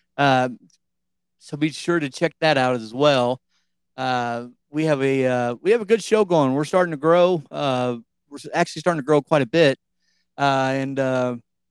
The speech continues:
we have a lot of fun on air. We don't agree on a lot of stuff, but, uh, you know, <laughs> we still have fun with it. Uh, also, uh, if you get a chance, check out our website. Uh, a lot of changes to the show have been happening the last couple of weeks.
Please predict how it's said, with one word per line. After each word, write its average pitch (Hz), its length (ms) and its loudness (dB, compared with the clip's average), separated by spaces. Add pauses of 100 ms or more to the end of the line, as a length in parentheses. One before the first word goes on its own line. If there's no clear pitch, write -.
we 147 120 0
have 165 80 2
a 151 40 -2
lot 156 140 4
of 139 80 -8
fun 160 160 -2
on 131 160 -2
air. 127 140 -4
We 139 80 -4
don't 147 160 -2
agree 147 220 -4
on 127 120 0
a 120 60 -6
lot 120 140 -4
of 117 60 -10
stuff, 131 380 -6
but, 117 220 -6 (200)
uh, 123 280 -6 (100)
you 143 140 -8
know, 131 180 -2 (340)
<laughs> - 460 0
we 185 140 2
still 165 240 2
have 143 180 2
fun 143 220 2
with 120 160 0
it. 120 120 0 (560)
Uh, 180 380 4
also, 202 540 0
uh, 151 340 2 (720)
if 156 140 -8
you 175 60 -6
get 190 120 4
a 190 60 4
chance, 190 360 -4
check 196 240 0
out 196 160 4
our 180 160 4
website. 151 920 0 (440)
Uh, 131 540 -2 (500)
a 135 80 -6
lot 156 220 2
of 165 80 -4
changes 175 460 -4
to 165 100 0
the 156 100 0
show 151 560 0 (520)
have 147 140 -4
been 143 140 -2
happening 143 400 -2
the 135 100 -2
last 139 260 -2
couple 135 240 -8
of 131 40 -2
weeks. 120 360 -6